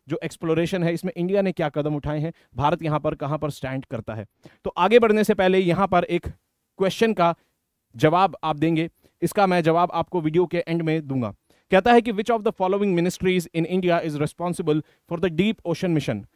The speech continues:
भारत के अंदर डीप ओशन मिशन जो चलाया जा रहा है, ये कौन सी मिनिस्ट्री के अंडर आता है, ठीक है। तो यहाँ पर आप ऑप्शन देखकर अटे-, अटेम्प्ट कर सकते हैं, वीडियो के एंड में आपको इसका जवाब दे दिया जाएगा।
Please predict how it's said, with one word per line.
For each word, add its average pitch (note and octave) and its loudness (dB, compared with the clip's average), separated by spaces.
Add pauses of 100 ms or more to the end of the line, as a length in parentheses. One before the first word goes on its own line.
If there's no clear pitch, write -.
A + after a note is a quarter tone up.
(220)
भारत E3+ 4
के A3+ 0
अंदर A3 4
डीप F#3+ 0
ओशन F#3+ 0
मिशन E3+ 0
जो D#3+ -8
चलाया E3 0
जा D#3 0
रहा E3 2
है, D#3 2 (280)
ये E3 0
कौन G3 0
सी A3 0
मिनिस्ट्री F#3 0
के F3+ -2
अंडर D#3 -2
आता C3+ -6
है, A#2+ -6
ठीक D3+ -8
है। E3 -8 (240)
तो D3 -4
यहाँ D#3+ 2
पर E3+ 2
आप E3+ 2 (180)
ऑप्शन D3+ -2 (280)
देखकर D3+ 0
अटे-, C#3+ -4
अटेम्प्ट D#3 -6
कर C#3+ -2
सकते E3 -8
हैं, E3 -4
वीडियो C3+ -6
के C#3+ -6
एंड C#3 -4
में C#3 -4
आपको C3+ -8
इसका C3 -8
जवाब A#2 -6
दे A#2+ -4
दिया A2+ -4
जाएगा। G2+ -10